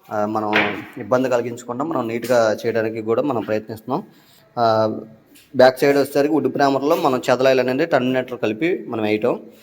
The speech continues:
చేస్తామండి. అలాగే ఇంకా కొన్ని బద్దలు ఉన్నాయి, ఈ ఫ్రేమింగ్స్ అయితే రేపు, రేపు మార్నింగ్ వచ్చి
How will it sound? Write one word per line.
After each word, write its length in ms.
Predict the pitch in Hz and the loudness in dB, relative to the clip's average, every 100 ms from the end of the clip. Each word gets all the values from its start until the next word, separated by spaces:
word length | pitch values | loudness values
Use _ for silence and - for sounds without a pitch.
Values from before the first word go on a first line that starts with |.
| _ - | _ 0
చేస్తామండి. 540 | 117 117 120 107 139 220 - _ _ _ _ _ _ _ 131 | 0 2 0 0 -2 -4 -12 _ _ _ _ _ _ _ -2
అలాగే 240 | 123 127 | 2 2
ఇంకా 180 | 139 120 | 2 0
కొన్ని 220 | - 117 | 0 2
బద్దలు 260 | 110 107 117 | 2 0 0
ఉన్నాయి, 420 | 113 107 117 196 - - - _ | 0 0 0 -2 -10 -20 -20 _
ఈ 80 | 117 | -2
ఫ్రేమింగ్స్ 440 | - 120 120 120 123 | 2 2 2 2 0
అయితే 280 | 113 151 | 0 0
రేపు, 480 | 117 110 113 110 107 | 0 -2 -4 -4 -4
రేపు 200 | 107 107 | -4 -4
మార్నింగ్ 360 | 107 113 117 117 | -2 -2 0 -2
వచ్చి 340 | 110 165 208 | -2 -4 -6